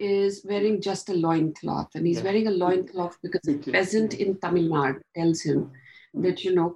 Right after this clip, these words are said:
Speaker 1: khadi is too expensive and a loincloth is all he can afford, right?
Speaker 2: Ah.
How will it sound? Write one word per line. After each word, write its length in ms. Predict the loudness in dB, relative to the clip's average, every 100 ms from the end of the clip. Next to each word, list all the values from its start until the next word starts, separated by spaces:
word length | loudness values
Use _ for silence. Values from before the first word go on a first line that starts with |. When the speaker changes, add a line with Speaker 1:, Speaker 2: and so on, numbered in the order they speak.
| -6
Speaker 1:
khadi 280 | 0 2
is 120 | 2 0
too 140 | 0
expensive 580 | 0 -2 -2 -2 -2 -4
and 120 | 0
a 40 | 2 4
loincloth 420 | 2 0 -8 -10
is 120 | -6
all 140 | -4 -2
he 120 | -2
can 160 | 0
afford, 400 | -2 -2 -8 -2
right? 180 | 2 2 0
Speaker 2:
Ah. 360 | -6 -4 -4 -4